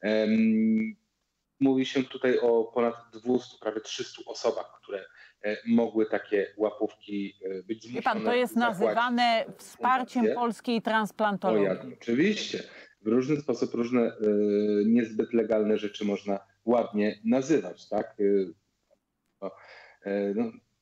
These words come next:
Speaker 1: to już tak jest. E, ja uważam, że,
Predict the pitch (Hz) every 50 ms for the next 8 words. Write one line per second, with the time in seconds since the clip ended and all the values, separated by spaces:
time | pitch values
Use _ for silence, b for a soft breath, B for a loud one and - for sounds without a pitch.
0 | _ _ _ _ _ _ _ - 135 135 127 127 - - 117 - 113 95 85 -
1 | - - _ _ B B B B B B B B 110 113 113 113 107 107 98 127
2 | 127 123 123 123 123 120 - - - _ _ - - 113 120 117 101 113 110 107
3 | 101 - - 110 107 104 104 104 104 104 101